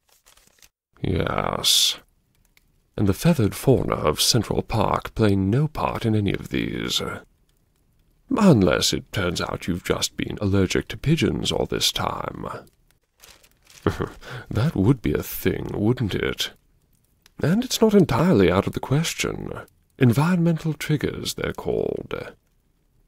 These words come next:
Perhaps there's something in taxi exhaust that's been throwing your brain out of gear.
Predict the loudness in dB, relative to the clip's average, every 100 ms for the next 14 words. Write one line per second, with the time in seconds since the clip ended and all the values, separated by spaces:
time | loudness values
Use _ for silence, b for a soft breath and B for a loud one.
0 | _ _ _ -8 -6 -4 -2 0 0 0
1 | 0 2 2 2 0 -2 -2 0 -2 -2
2 | -2 -2 0 0 -2 -6 -2 2 2 0
3 | 0 0 0 2 2 2 0 0 -2 -2
4 | -4 -4 -2 0 -2 -6 -6 -8